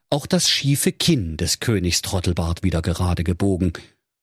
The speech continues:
Und weil dies sein einziger Makel gewesen war, ward der König Trottelbart nun der schönste Mann im Berliner Märchenwald. Und die Cindy Klops sprach: "Also, pass auf, für mich ist es auch die sechste Stunde und wir wollen ja alle bloß nach Hause.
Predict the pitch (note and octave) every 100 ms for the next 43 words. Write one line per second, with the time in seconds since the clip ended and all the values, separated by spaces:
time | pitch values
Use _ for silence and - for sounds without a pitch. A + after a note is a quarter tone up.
0 | _ - F2 - F#2+ G2 A#2 F3+ - C#3+
1 | B2+ - D#3 G#3 C#3 F2+ D#2+ D#2+ F2 G2
2 | F#2 F#2+ G2+ G#2+ A2 A2 D3+ F#3 - -
3 | B2+ E3+ - G#3+ - G3+ G3+ - C#3+ D3
4 | C3 B2+ - C3+ D3+ D3+ C#3+ - A3+ C4
5 | - - F#3+ C#3 D#3 - B2+ B2 A2 F2+
6 | F#2 G2+ G#2 E2+ C#2+ - C#2 C#2 D2 C#2
7 | - _ _ _ _ _ - F#2 - F2+
8 | - B2 A#2+ - A2 G#2 - - G2 G2
9 | F#2+ - _ _ _ _ _ _ _ F3+
10 | E4 D#4 E4 F#3 - _ _ _ - B3+
11 | - - D3 - E4+ F4 F4+ G4 F#4+ -
12 | G3 F#4 - C#4 D#3+ - G#3 - A3 G3+
13 | E3+ D#3+ G3 F3 G#3+ G4+ G4 - F#3+ A#3+
14 | E4+ E4+ E4 A#3+ F#3+ F#3 A#2+